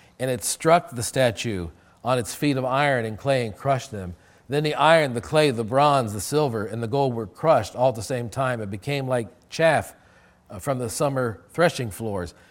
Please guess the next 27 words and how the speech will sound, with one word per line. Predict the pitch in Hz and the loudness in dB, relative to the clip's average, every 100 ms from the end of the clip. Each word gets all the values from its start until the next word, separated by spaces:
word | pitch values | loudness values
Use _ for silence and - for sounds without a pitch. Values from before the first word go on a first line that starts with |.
| - | -6
and | 131 | 0
the | |
wind | 139 156 123 | 2 2 2
carried | 160 160 151 | 2 2 2
them | 147 | -2
away | 135 143 143 | 2 2 2
so | - 123 | 0 -4
that | 120 | -4
not | 123 135 | 0 0
a | 127 | 0
trace | - 151 139 | -2 0 0
of | |
them | 135 117 | -4 -6
was | 95 | -6
found. | - 143 120 90 80 _ - _ _ | -4 -2 -2 -6 -10 _ -20 _ _
But | 135 113 | -8 -6
the | |
stone | 92 156 156 | -2 2 2
that | 139 | 2
struck | - 156 147 | -2 2 2
the | 143 | 2
statue | 110 156 160 127 | -2 2 2 2
became | 117 139 131 | -4 -2 -2
a | 104 | 0
great | 135 139 120 | 0 0 -2
mountain | 127 147 123 92 - _ _ 117 | 0 0 0 -8 -14 _ _ -2
and | 127 117 | -2 -2